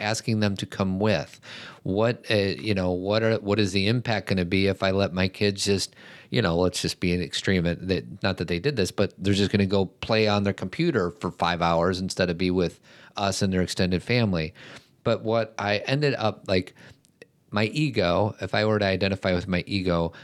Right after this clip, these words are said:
what I want, what my ego wanted was for them to come, for them to interact and, and,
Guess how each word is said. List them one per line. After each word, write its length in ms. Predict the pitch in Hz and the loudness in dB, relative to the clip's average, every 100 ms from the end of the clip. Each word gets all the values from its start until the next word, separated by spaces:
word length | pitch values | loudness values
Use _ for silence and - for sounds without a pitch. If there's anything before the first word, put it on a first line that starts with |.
| - - - | -20 -20 -6
what 180 | 95 95 | 0 2
I 120 | 95 | 2
want, 480 | 92 92 110 110 107 | 2 2 2 2 2
what 120 | 101 | 0
my 100 | 101 | 0
ego 280 | 117 127 127 | 0 0 0
wanted 340 | 117 95 95 | 0 0 -2
was 140 | 90 - | -4 -6
for 160 | 87 | -6
them 240 | 82 101 123 | -2 -2 -2
to 120 | 147 | -6
come, 420 | - 98 87 113 - - - - | -2 -2 -2 -8 -14 -20 -20 -20
for 220 | - 98 | -6 -2
them 200 | 90 107 | 0 0
to 160 | 110 110 - | -2 -6 -2
interact 640 | 120 117 104 98 113 - | 0 2 2 2 0 -2
and, 280 | 98 92 85 - - - | -2 -4 -8 -16 -20 -8
and, 580 | 101 95 92 92 92 87 | -2 2 2 0 -6 -10